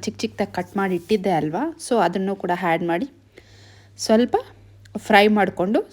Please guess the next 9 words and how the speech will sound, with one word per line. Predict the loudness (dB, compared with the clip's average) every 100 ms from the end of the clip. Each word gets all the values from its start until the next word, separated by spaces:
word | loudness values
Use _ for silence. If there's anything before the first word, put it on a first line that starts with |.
| -2
so | 2
ಅದನ್ನು | 4 2 0 0
ತೆಗೆದು, | 0 0 0 -4 _ _ _ _ -4 2
ಆ, | 2 4
ಒಂದು | 2 2
ಬೌಲ್ಗೆ | 4 4 4 0 -2 -12 -20 -20 -20 -20 -12 -4
ಹಾಕಿ | -2 0 0 0
ಎತ್ತಿಟ್ಕೊಳ್ಬೇಕು. | 0 -4 0 0 2 0 0 -2 -6 _ _ _ _ _ _ _ _ _ _ _ _
So | -12